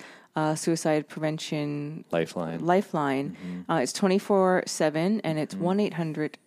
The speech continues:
Speaker 1: two seven three eight two five five.
Speaker 2: Mm-hmm. Yeah, please put that in your phone if you or someone you know and love has these struggles. It's often hard to come to someone face-to-face, and you might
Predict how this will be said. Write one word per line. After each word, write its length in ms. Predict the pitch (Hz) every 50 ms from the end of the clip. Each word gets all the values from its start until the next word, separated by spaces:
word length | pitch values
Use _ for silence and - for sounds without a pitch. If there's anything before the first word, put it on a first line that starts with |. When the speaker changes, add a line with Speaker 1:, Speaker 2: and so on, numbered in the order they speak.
| _ -
Speaker 1:
two 180 | - 208 202
seven 400 | 196 - - 180 165 160 156 156
three 360 | - - 165 147 135 135 - - -
eight 200 | 156 165 - -
two 280 | - - - 156 139 135
five 340 | - - - 135 120 - -
five. 380 | - - 135 123 - - - - - - 92 85 - - 87
Speaker 2:
Mm-hmm. 320 | 85 82 82 - - 90
Yeah, 140 | 90 87 87
please 300 | 82 - - 101 98 -
put 180 | - - -
that 160 | - 95 95 92
in 160 | 90 87 85
your 300 | 85 85 85 85 82 - - - - - - - _
phone 540 | _ - - 113 113 113 113 113 113 110
if 120 | 101 90 -
you 300 | 92 95 98 101 101 98
or 80 | 92
someone 320 | 85 - - 90 90 87 82
you 80 | 80
know 340 | 82 87 87 87 87 87 87
and 140 | 87 82 80
love 300 | 82 85 85 85 82 - - - - - - - - -
has 320 | - - 92 90 87 82 85
these 200 | 85 85 80 -
struggles. 600 | - - - 113 113 113 120 120 123 120 - - - - - - - -
It's 160 | - - -
often 320 | - 104 90 - - 95
hard 460 | 87 - - 85 85 90 98 101 92 -
to 420 | - - - 87 85 85 82 82 - - - - _ -
come 240 | - 90 87 87 85
to 120 | - 92
someone 400 | - - 101 98 104 117 135 156 -
face-to-face, 800 | - 90 85 - - - - - - 98 131 170 160 - - -
and 380 | - 101 90 85 85 85 85 - - - - - _ _
you 120 | 95 92
might 200 | 90 87 87 90